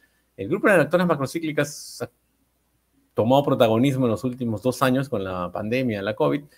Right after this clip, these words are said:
Quizás no la conocemos con ese nombre. La mayoría conoce a su miembro más famoso, al primer miembro comercial que se lanzó al mercado, la ivermectina, que pertenece a este grupo.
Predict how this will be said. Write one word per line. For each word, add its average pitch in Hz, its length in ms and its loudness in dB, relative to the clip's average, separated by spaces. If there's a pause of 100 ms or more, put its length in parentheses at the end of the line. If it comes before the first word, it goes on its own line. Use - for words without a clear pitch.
(240)
Quizás 135 220 -2
no 156 100 2
la 151 80 4
conocemos 143 380 0
con 123 100 2
ese 131 140 -4
nombre. 135 400 -2 (380)
La 104 100 -6
mayoría 107 280 0
conoce 123 260 0
a - 20 -8
su 117 140 -6
miembro 117 320 -2
más 117 140 -4
famoso, 135 420 -2
al 107 100 0
primer 123 380 4
miembro 127 340 0
comercial 113 600 -4 (120)
que 92 220 -20
se 92 220 -12
lanzó 92 440 -2
al 113 120 0
mercado, 117 600 -4 (280)
la 90 240 -8
ivermectina, 104 560 -2 (880)
que - 80 -10
pertenece 110 320 -4
a - 20 -16
este 90 140 -8
grupo. 180 480 -12